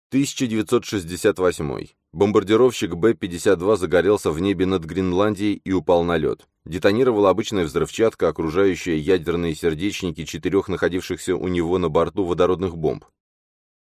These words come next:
К счастью, это не спровоцировало ядерную реакцию. В ином случае все системы решили бы, что С С С Р нанес ядерный удар, который требует ответа, поскольку именно там находилась одна часть американской системы раннего обнаружения для выявления советских ракет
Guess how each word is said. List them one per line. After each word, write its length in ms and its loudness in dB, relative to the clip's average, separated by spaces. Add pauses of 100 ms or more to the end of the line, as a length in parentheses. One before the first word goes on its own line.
(140)
К 40 -20
счастью, 500 0
это 160 -2
не 80 0
спровоцировало 720 2
ядерную 460 0
реакцию. 600 -2
В 120 -2
ином 160 0
случае 380 -4
все 180 -8
системы 440 -4
решили 360 -2
бы, 100 -2
что 260 0
С 220 -4
С 180 -4
С 140 -4
Р 140 2
нанес 340 -2
ядерный 440 0
удар, 220 4
который 360 -2
требует 400 0
ответа, 420 -2
поскольку 480 -2
именно 400 0
там 220 0
находилась 560 -2
одна 300 0
часть 280 -4
американской 540 -2
системы 520 -4
раннего 320 0
обнаружения 720 -2
для 200 0
выявления 580 -2
советских 500 -2
ракет 460 -4